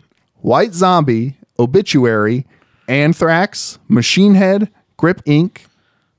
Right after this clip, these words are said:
Cradle of Filth, Dimmu Borgir,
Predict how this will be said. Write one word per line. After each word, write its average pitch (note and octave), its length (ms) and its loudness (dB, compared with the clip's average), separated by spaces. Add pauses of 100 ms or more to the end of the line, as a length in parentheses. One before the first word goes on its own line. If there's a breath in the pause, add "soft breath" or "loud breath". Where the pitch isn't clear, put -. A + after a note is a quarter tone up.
(120)
Cradle G#3+ 320 0
of A#3 60 -2
Filth, A3+ 420 -2 (500 loud breath)
Dimmu G#3+ 260 4
Borgir, F#3 640 2